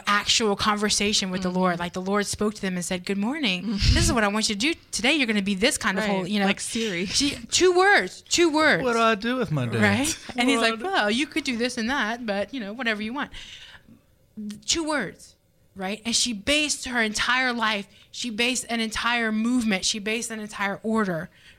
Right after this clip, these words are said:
Speaker 1: right, off of this.
Speaker 2: Mm-hmm.
Speaker 1: And every day, every day, you know, as Father Brad was saying, um, you know, she, she hit all kinds of walls.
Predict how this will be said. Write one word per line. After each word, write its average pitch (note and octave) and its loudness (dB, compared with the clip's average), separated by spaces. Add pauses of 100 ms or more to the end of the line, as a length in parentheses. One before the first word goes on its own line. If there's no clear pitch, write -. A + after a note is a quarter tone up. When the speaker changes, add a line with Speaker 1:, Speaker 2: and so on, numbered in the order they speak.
Speaker 1:
right, F#3+ -4 (120)
off G#3+ 2
of F3+ -10
this. F3 -16 (100)
Speaker 2:
Mm-hmm. G3 -6
Speaker 1:
And C4 -2
every C#4 0
day, B3 0
every B3+ -2
day, A3+ 2
you F#3 -4
know, F#3+ -2
as G3 -2
Father G#3+ 0
Brad G#3 0
was G3 -6
saying, A3 -4 (380)
um, F#3 2
you A3 -6
know, F#3+ -2
she, A#3 0 (160)
she A#3 0
hit G#3 -4
all A#3 4
kinds C4+ -4
of F3+ -2
walls. F3 -8